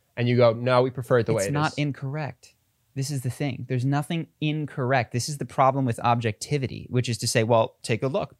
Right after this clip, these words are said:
Speaker 2: Prove to me in a court of law where anything I said is wrong." There is a woman.
Speaker 1: Yeah.
Speaker 2: She said this
Speaker 1: No, I'm not saying
Speaker 2: following
Speaker 1: it's,
Speaker 2: this.
Speaker 1: it's not libel.
Speaker 2: Yeah.
Speaker 1: But I'm saying the person the story is about is saying, "Hey, this doesn't accurately express how I feel. This doesn't accurately categorize my complaints.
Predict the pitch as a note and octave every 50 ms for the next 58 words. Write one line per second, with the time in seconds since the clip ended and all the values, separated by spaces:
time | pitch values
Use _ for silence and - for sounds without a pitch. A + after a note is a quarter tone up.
0 | _ - E3+ F#3 G#3+ G#3 - C3+ A#2+ A#2 A#2 A2+ - - D3 C#3 - C#3 C#3+ C3+
1 | A#2+ G#2+ G2+ G#2+ G#2 - _ C#3+ C#3+ D3+ D#3 - F3+ D#3 C3+ C#3 - D3 C3+ C#3
2 | B2+ - G2+ - - B2 - A#2+ - - D3+ D3 F3+ G#3 F3 E3 B2+ A#2 A#2 C#3
3 | E3 - _ C3+ B2+ - - _ _ - - - B2+ - - D#3+ E3 E3+ C#3 C#3+
4 | C#3 C#3+ C#3+ F3+ F#3+ F3+ F#3 F#3 F#3 - E3+ D3+ D3+ D#3+ E3 D#3+ D#3 D3+ D#3 E3
5 | C#3+ - C3 A#2+ - F3+ F3+ A#2 A2+ A2+ D3 E3+ C3 A2+ A#2+ - _ _ - D#3
6 | D#3+ C#3 - - - _ _ _ C3 B2 C3+ C#3 - D3+ C3 B2 A2+ - - -
7 | - D3 D3+ - - F3 D#3+ - - - C#3+ C3+ C3 B2+ A2+ A2 G#2 G#2 A2 G#2
8 | F#2+ F#2+ - A2+ - A#2 A2 G#2+ G#2+ - D3 C#3 C3+ B2+ B2+ B2 _ _ _ _
9 | _ _ _ _ B2 - - C#3 C#3 D3+ D#3 - - A#2+ B2+ A#2+ - C3 G#2+ A2+
10 | A2 G#2 - - - - A#2 A2 - - A2+ A2 G#2 F#2+ G2 - - A2 G2+ E2+
11 | F2 A#2 - A#2 A2 G#2 A2 - - F#2 G#2 G#2+ G#2+ - - - D2+ G2 G2 -
12 | - G2 G2+ G2+ G2+ G2+ F#2+ F#2+ F#2+ - G2 F#2 - F#2 - - G2+ E2+ - -
13 | - -